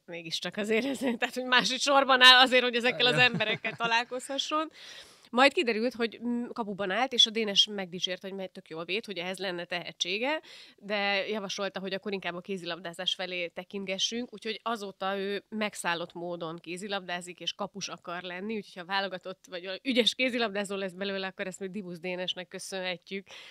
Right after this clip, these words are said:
Speaker 1: hogy ő ebbe az irányba terelget. Egyébként Böde Dani felesége a nagy kedvence a Bíró Blanka a Fradiból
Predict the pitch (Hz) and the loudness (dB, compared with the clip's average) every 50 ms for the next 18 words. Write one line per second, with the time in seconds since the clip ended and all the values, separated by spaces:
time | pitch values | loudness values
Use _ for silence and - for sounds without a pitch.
0 | - - _ - 175 170 180 175 175 160 175 175 165 180 185 170 175 170 165 165 | -20 -18 _ -14 -10 -8 -8 -8 -8 -8 -10 -10 -8 -8 -8 -8 -8 -8 -8 -10
1 | 165 - 170 165 170 175 - _ _ - - _ _ - 202 190 190 185 185 220 | -10 -10 -12 -14 -14 -16 -20 _ _ -20 -20 _ _ -8 -6 -2 0 2 2 4
2 | 247 - 269 254 214 233 220 190 226 214 175 208 190 196 196 190 180 - - 175 | 4 6 6 6 6 4 4 4 4 4 4 0 -2 -2 -4 -6 -6 -8 -8 -8
3 | 185 190 180 - - 175 170 170 175 175 170 165 160 165 165 _ - 160 160 160 | -6 -4 -4 -4 -4 -4 -6 -8 -10 -12 -14 -16 -18 -20 -20 _ -18 -18 -16 -14
4 | - 156 165 160 - - - 151 151 147 147 160 160 165 165 - 165 - - 156 | -14 -16 -16 -16 -16 -16 -14 -14 -12 -14 -14 -14 -16 -14 -14 -14 -14 -14 -14 -14
5 | 165 165 - 160 156 - - 170 160 165 160 160 165 165 165 180 | -14 -16 -18 -20 -20 -18 -18 -16 -16 -14 -14 -14 -12 -12 -12 -12